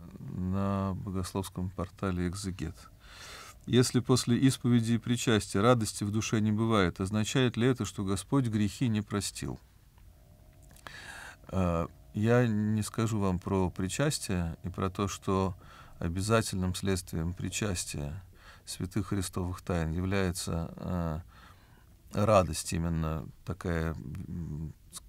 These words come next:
так скажем, чувственная радость человека. Э,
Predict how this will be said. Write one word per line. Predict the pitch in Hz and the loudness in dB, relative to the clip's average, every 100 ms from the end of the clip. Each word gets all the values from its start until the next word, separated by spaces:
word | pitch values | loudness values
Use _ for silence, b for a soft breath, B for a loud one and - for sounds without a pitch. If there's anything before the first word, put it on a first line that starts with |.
| - | -14
так | - 78 | -10 -10
скажем, | - 78 78 | -8 -6 -6
чувственная | - 110 - 90 85 85 | -4 -4 -4 -2 0 2
радость | 92 85 71 - - - - | 2 0 -2 -10 -14 -18 -14
человека. | - 90 90 123 165 92 82 - B B B B B B | -8 -4 -2 -2 -2 -4 -4 -8 B B B B B B
Э, | - - 50 71 80 80 71 | -18 -12 -8 -6 -4 -4 -6